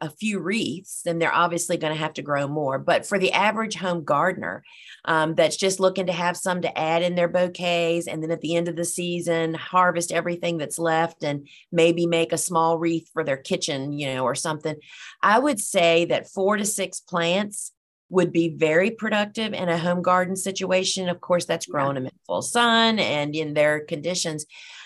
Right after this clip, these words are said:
Speaker 1: For a flower farmer, I was quite surprised. I grew, I grow two rows in a thirty inch bed, staggered in a zigzag pattern.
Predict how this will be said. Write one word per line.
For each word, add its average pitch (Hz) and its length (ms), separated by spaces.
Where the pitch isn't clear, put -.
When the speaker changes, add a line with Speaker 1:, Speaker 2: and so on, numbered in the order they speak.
Speaker 1:
For 190 180
a 160 160
flower 190 400
farmer, 247 580
I 208 200
was 208 320
quite - 480
surprised. 185 640
I 190 180
grew, 202 320
I 196 220
grow 202 200
two 202 360
rows 175 380
in 156 100
a 156 40
thirty 170 360
inch 170 260
bed, 165 400
staggered 170 720
in 165 120
a 165 80
zigzag 180 580
pattern. 208 480